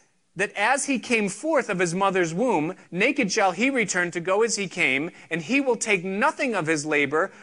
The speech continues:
which he may carry away in his hand. And so the first generation of man is gonna die off, and all he can do is leave behind the wealth that he amassed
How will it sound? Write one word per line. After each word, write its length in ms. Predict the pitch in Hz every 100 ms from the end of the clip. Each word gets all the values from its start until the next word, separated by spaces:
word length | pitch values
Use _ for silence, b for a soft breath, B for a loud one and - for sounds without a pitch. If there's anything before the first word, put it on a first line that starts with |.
| B
which 420 | 156 196 196 - - _
he 240 | - 220
may 220 | 202 196
carry 440 | 185 - 247 262 254
away 460 | 214 175 156 175 B B
in 160 | 160
his 180 | 165 170
hand. 500 | 214 262 165 95 - _ _ _ _ B B
And 100 | 175
so 160 | 220 196
the 140 | 185
first 400 | - 262 320 -
generation 580 | 277 226 185 175 175 180
of 80 | 170
man 300 | 175 170 175
is 200 | 180 156
gonna 220 | 185 165
die 400 | 139 196 262 262
off, 400 | 170 175 196 - b b
and 200 | 170 190 _
all 300 | 208 294 302
he 180 | 220 262
can 200 | - 226
do 220 | 294 226
is 240 | 196 180 175
leave 580 | 165 202 254 294 208
behind 760 | 185 160 - 247 269 190 185 170
the 80 | 185
wealth 340 | 190 208 247
that 120 | 220
he 120 | 190 196
amassed 720 | 175 190 156 143 190 -